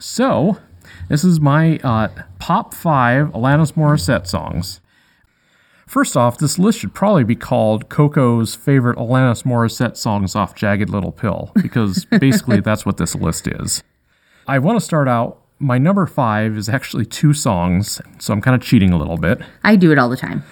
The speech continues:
Speaker 2: It's all right.
Speaker 1: Okay. And it is two of the singles off of Jagged Little Pill, All I Really Want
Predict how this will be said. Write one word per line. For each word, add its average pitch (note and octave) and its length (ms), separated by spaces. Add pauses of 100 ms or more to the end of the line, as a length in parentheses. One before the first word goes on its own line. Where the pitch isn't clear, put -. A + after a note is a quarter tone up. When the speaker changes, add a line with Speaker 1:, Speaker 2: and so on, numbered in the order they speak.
Speaker 2:
It's E3+ 120
all A2 100
right. - 80
Speaker 1:
Okay. C2 260 (640)
And B2 240
it B2+ 180
is B2 180
two F#3 140
of F#3 60
the F#3 80
singles C#3 500
off C3 240
of D3 60
Jagged A#2+ 340
Little A2 200
Pill, G2+ 500 (560)
All D3 240
I D#3 60
Really D3 400
Want B2+ 500